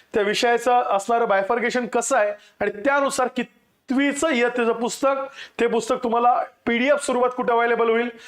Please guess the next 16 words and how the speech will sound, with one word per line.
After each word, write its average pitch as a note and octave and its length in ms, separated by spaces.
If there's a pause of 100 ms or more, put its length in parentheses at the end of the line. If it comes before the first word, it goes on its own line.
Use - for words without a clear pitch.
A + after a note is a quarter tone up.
(240)
ते A3+ 60
पुस्तक A3 340
जर A#3 120
तुम्हाला A3+ 240
डाउनलोड A#3 340
करायचं B3+ 320
असेल C4+ 300 (320)
तर G#3+ 40
कुठल्या A#3 300
वेबसाईटवर B3 460
डाउनलोड A#3 280
करायचं, A3+ 300
हे A3 120
पण G#3+ 140
मी A3+ 100
सांगतो, G3 480